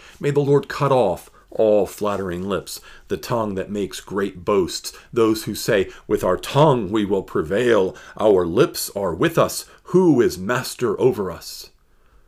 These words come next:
Because the poor are plundered, because the needy groan, "I will now arise," says the Lord. "I will place him in the safety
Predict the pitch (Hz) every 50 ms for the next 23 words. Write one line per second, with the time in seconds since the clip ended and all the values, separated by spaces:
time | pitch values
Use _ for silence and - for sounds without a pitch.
0 | _ _ _ _ _ _ _ - - - 175 180 - - - - - - - 139
1 | 135 139 - 92 90 - - - - 98 107 110 101 92 73 - - - - -
2 | - _ _ _ _ _ _ _ _ _ _ _ _ _ _ _ _ _ _ _
3 | _ _ - 104 98 - 135 127 98 98 107 95 101 110 127 139 135 120 101 80
4 | - 90 95 104 113 104 92 92 92 87 87 92 90 - - - - _ _ -
5 | - 147 180 202 185 143 110 85 80 82 90 117 127 120 110 101 92 82 78 78
6 | 87 95 101 98 95 90 85 85 90 - 87 85 80 90 95 95 90 87 85 82
7 | 76 82 78 - - - - _ _ _ - - - - 110 104 95 87 80 -
8 | - - 73 73 65 80 85 78 73 71 71 71 - - _ - - - - _
9 | - 123 139 139 127 110 92 90 87 82 - - - - 127 127 143 139 - -
10 | - - 135 127 123 117 - - 98 90 82 82 85 - - - - - 131 139
11 | 131 - - - - 131 135 139 135 -